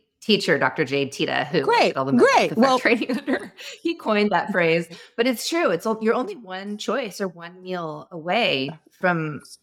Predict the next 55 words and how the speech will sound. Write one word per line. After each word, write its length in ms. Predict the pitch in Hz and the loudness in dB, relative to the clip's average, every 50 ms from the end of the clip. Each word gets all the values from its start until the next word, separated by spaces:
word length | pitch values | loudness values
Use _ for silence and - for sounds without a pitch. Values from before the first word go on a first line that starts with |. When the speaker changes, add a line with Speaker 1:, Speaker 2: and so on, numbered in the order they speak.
| _ _ _ _ _ _ | _ _ _ _ _ _
Speaker 1:
being 200 | - - 135 139 | -6 -6 -4 -4
right 120 | 160 165 | -2 0
back 160 | 180 196 196 233 | 0 0 2 0
on 100 | 233 214 | -2 -2
track. 240 | 226 302 320 330 - | -2 -4 -6 -6 -6
And 160 | - 175 165 - | -8 -8 -4 -2
I 100 | - 170 | -2 0
think 240 | 165 196 185 180 185 | 0 0 -4 -2 0
that 200 | 170 156 - - | -2 -2 -2 -4
we 120 | 165 160 | -10 -12
tend 360 | 151 - - 170 180 185 196 202 | -10 -6 -4 -2 0 0 -2 -4
to 100 | - 190 | -6 -8
be, 540 | - - 151 147 143 143 143 139 143 143 - _ _ _ _ _ _ _ _ - | -8 -4 -2 0 0 0 0 0 -2 -4 -8 _ _ _ _ _ _ _ _ -2
Speaker 2:
Mm. 140 | 262 220 196 - _ _ _ _ | 0 0 0 -2 _ _ _ _
Speaker 1:
many 260 | 202 196 185 180 190 185 | 2 4 4 4 4 4
people 220 | - 208 - 175 | 2 0 -2 -2
get 140 | - 175 - | -4 -6 -2
stuck 200 | - 170 160 - | 0 0 0 0
in 60 | 156 | -2
that 140 | 139 135 214 | 0 4 4
all 80 | 214 | 6
or 20 | 214 | 6
Speaker 2:
Yeah. 140 | 214 202 180 | 6 6 4
Speaker 1:
nothing 480 | 147 139 - 156 135 135 135 135 135 - _ 160 | 2 0 -2 -6 -10 -10 -10 -14 -14 -14 _ -4
mindset 600 | 156 139 139 143 156 170 - 196 156 - 180 - - | -2 -2 0 -2 -2 -4 -4 -4 -2 -4 -6 -6 -8
or 80 | 175 185 | -8 -6
thinking 280 | - 175 185 - 247 - | -4 -4 -4 -4 -2 0
like, 140 | 170 165 - - | 0 0 0 0
"Oh, 180 | 202 180 143 - - _ | -2 -2 -2 -4 -6 _
well, 400 | 170 165 156 151 147 143 147 - - | 2 4 4 4 4 2 0 0 0
I 40 | |
made 140 | 175 180 175 | 2 2 4
a 20 | 170 | 4
bad 160 | 170 156 - | 2 2 2
choice. 200 | - 165 156 - | 2 0 0 0
My 60 | 165 | 0
whole 200 | 156 - 170 170 | 0 2 4 4
day 180 | 165 156 131 139 | 4 2 0 0
is 100 | 135 - | -2 -2
out." 80 | - 196 | 2 4
Speaker 2:
Right. 220 | 196 185 170 170 | 4 4 4 2
Speaker 1:
Or 100 | 160 151 | -2 -4
they 120 | 135 165 | -2 -2
use 180 | 156 156 147 139 | 0 0 -2 -4
it 120 | 147 143 139 139 - - | -6 -10 -10 -12 -6 -4
as 200 | 147 135 - - | -4 -2 0 0
an 80 | 214 185 | 2 4
Speaker 2:
Sure. 100 | 185 240 | 4 4
Speaker 1:
excuse 320 | 466 - - 147 131 - | 2 0 -2 -6 -8 -12
to 40 | - 143 | -14 -16
just 180 | 139 - - | -16 -8 -2
be 40 | 156 | 0
like, 180 | 139 135 135 - _ | 0 0 0 -4 _
"Okay, 140 | _ 170 139 | _ -12 -10
I'm 140 | 131 131 | -10 -10